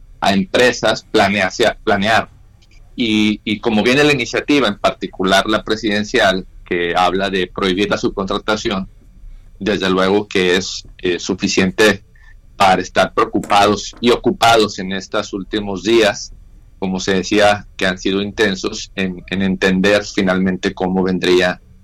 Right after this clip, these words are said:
esta posible, posible modificación. La realidad es que, pues, apenas hace algunos meses contamos nuevamente, sobre todo las empresas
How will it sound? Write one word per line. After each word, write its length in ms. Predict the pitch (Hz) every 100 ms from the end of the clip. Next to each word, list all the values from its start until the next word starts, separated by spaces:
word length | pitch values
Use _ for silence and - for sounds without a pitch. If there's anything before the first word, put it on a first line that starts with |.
| - -
esta 300 | 95 - 101
posible, 760 | - 92 95 95 92 98 87 - - - - -
posible 380 | 98 - 101 104
modificación. 1000 | 104 98 95 107 - 104 - 123 107 98 - -
La 340 | - 120 120 117
realidad 720 | 110 117 113 117 113 127 - - - -
es 240 | 107 92
que, 580 | - 113 113 110 95 - - - -
pues, 220 | 107 -
apenas 400 | 95 104 110 113
hace 160 | 107
algunos 420 | 117 104 113 113 107
meses 640 | 110 120 - 95 - - - - - - - -
contamos 480 | 101 95 104 101 110
nuevamente, 680 | 107 104 110 104 101 101 113
sobre 280 | - 92 90
todo 300 | - 95 104
las 460 | 104 90 - -
empresas 880 | 90 90 - 101 - 110 110 - -